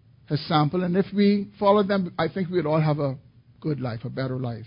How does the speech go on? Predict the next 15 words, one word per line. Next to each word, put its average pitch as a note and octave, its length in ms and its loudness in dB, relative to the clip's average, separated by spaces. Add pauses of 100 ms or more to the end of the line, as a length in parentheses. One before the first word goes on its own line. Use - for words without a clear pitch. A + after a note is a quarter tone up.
in A#2+ 80 -8
some A2+ 220 -10
cases. - 600 -14 (1900)
But G3 80 4
is E3+ 80 4
that C4+ 180 2
the C#4+ 120 -2
reason G3+ 640 0 (400)
that D3 320 -2 (440)
these F3 400 0
things E3+ 460 -4
are C#3+ 100 0
in C3+ 80 -2
Ecclesiastes C#3 920 -4
ten? C#3 280 -8